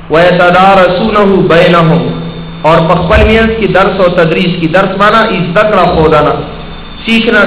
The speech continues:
سکھانا. راجمع شوي دي په دې نیت او غرض چې د قرآن لوستل، ښودل، زده کول، بیانول به کیږي. نو چې کله دې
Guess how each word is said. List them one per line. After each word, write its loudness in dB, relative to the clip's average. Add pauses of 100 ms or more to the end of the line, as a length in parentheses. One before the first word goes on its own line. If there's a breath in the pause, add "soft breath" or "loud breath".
سکھانا. -2 (1080)
راجمع 2 (100)
شوي 0
دي 0
په 2
دې 0
نیت 0
او 2
غرض 2
چې -2
د 4 (120)
قرآن 2 (120)
لوستل، 0 (220)
ښودل، 2 (520)
زده 0 (120)
کول، 2 (160)
بیانول 2
به 0
کیږي. -6 (960)
نو -2
چې 0
کله 2
دې 0